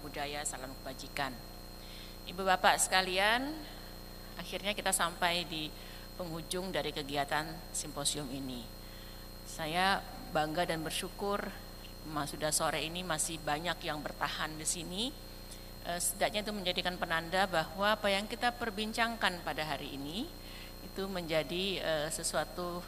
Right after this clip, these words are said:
eh, yang kita butuhkan juga untuk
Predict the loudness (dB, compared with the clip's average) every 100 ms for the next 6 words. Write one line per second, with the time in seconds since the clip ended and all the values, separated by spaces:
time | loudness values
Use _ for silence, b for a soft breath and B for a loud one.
0 | -6 -4 -4 -4 -6 -8 -2 0 0 -2
1 | -4 2 2 2 -2 2 2 2 -6 B
2 | B B -10 -8 -4 0 2 0